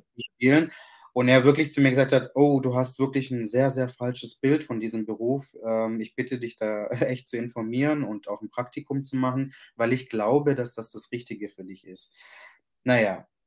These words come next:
ich wusste damals sowieso nicht, was machen, also hab ich das tatsächlich gemacht. Ich hab ein sechswöchiges Praktikum gemacht, unbezahlt, ähm, war also auch Risiko, weil wenn es nichts gewesen wäre, wäre das quasi Zeitverschwendung gewesen.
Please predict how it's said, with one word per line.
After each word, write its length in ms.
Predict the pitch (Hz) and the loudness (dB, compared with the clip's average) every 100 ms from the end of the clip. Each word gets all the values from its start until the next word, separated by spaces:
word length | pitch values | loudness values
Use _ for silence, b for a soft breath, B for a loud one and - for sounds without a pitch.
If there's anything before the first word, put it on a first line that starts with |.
| - | -18
ich 140 | 143 139 | -8 2
wusste 280 | 190 190 147 | 4 4 6
damals 320 | 147 143 127 | 6 6 2
sowieso 400 | 127 117 113 165 | -2 -2 2 2
nicht, 220 | 220 220 | 2 2
was 160 | 196 185 | 0 2
machen, 240 | 175 175 | 0 0
also 280 | 104 123 135 | 0 0 0
hab 140 | 131 123 | -2 -4
ich 100 | 120 | -8
das 180 | 113 - | -8 -8
tatsächlich 520 | 117 - 113 110 - | -8 -8 -8 -12 -12
gemacht. 420 | 104 107 165 175 | -10 -4 -4 -6
Ich 120 | 131 | -10
hab 140 | 117 - | -10 -10
ein 240 | 107 104 - | -12 -12 -14
sechswöchiges 1300 | - - 139 147 - 139 143 139 117 120 117 - - | -14 -8 -8 -6 -10 -4 -4 -4 -12 -8 -8 -10 -12
Praktikum 760 | 101 101 120 _ 185 185 190 185 | -16 -14 -14 _ -18 -8 -6 -4
gemacht, 500 | 190 190 214 220 - | -4 -4 -4 -6 -14
unbezahlt, 1000 | - 135 151 175 - 160 165 185 190 - B B B B | -8 -6 -6 -6 -4 -2 0 -2 -4 -12 B B B B
ähm, 260 | - 117 117 | -4 -2 0
war 160 | 113 113 | 2 2
also 200 | 117 110 | 0 -4
auch 220 | 107 - | -8 -10
Risiko, 580 | 120 135 180 - 185 170 | -8 -6 -6 -2 -2 0
weil 160 | 123 | -2
wenn 140 | 113 113 | -4 -4
es 160 | 110 | -6
nichts 260 | 120 139 - | -4 -4 -6
gewesen 460 | - 123 131 131 127 | -6 -2 -2 0 0
wäre, 280 | 131 127 117 | 0 0 -2
wäre 220 | 110 110 | -4 -6
das 240 | 107 104 - | -6 -8 -8
quasi 300 | 104 101 98 | -10 -10 -8
Zeitverschwendung 800 | - 113 - - 143 147 147 | -4 -4 -4 -6 -2 -2 -2
gewesen. 540 | 143 135 143 151 175 | -4 -2 0 0 -4